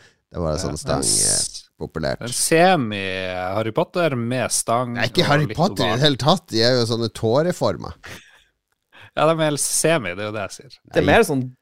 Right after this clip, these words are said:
Speaker 3: Derrick enn det er Harry Potter.
Speaker 2: Ja, ja, det er litt
Speaker 1: Ja,
Speaker 2: syttitalls,
Speaker 1: kanskje litt
Speaker 2: faktisk.
Speaker 1: Derrick, ja.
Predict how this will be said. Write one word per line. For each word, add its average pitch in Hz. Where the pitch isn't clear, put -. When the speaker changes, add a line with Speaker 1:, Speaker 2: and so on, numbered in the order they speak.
Speaker 3:
Derrick 185
enn 120
det 107
er 95
Harry 127
Potter. 151
Speaker 2:
Ja, 104
ja, 131
det 202
er 214
litt -
Speaker 1:
Ja, 175
Speaker 2:
syttitalls, -
Speaker 1:
kanskje 180
litt 165
Speaker 2:
faktisk. -
Speaker 1:
Derrick, 139
ja. 117